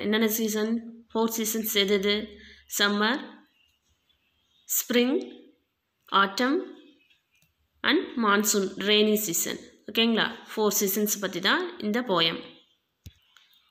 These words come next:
வார்ம் அப் பார்க்கலாம். Discuss in pairs. Pick out the words related to seasons from the grid and write them in the blanks.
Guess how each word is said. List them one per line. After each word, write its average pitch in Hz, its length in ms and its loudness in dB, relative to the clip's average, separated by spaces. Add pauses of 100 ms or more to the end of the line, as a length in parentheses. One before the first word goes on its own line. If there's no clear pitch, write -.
வார்ம் 233 240 8
அப் 240 140 -2
பார்க்கலாம். 214 380 4 (440)
Discuss 254 380 4
in 233 60 6 (140)
pairs. 190 340 6 (400)
Pick 262 220 2
out 294 200 8
the 214 60 8 (100)
words 220 300 4 (220)
related 254 460 4
to 254 60 4 (100)
seasons 220 440 4 (720)
from 226 180 4 (120)
the 202 60 6 (120)
grid 247 240 2 (320)
and 202 220 2
write 226 280 6
them 262 200 4
in 208 160 4
the 240 80 2 (160)
blanks. 165 400 4